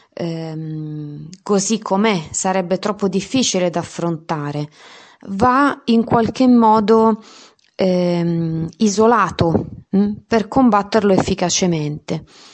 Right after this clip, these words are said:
Certo, questo rientra in un'ottica molto importante, ehm, di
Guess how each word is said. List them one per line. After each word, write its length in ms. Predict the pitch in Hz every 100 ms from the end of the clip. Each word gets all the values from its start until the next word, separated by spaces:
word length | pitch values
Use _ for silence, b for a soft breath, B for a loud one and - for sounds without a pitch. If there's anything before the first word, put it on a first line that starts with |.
| B B B B _ _ _ _ _ _ _ _ _ _ _ _ _ -
Certo, 440 | - 330 339 302
questo 360 | 254 262 - 277
rientra 720 | 220 220 247 254 277 269 269 - -
in 160 | 208
un'ottica 720 | 214 208 220 220 - 240 240
molto 300 | 226 208 202
importante, 920 | 214 196 190 185 247 214 180 - 180 165 B B B B B B
ehm, 560 | - 165 160 160 160 160
di 500 | 160 202 202 202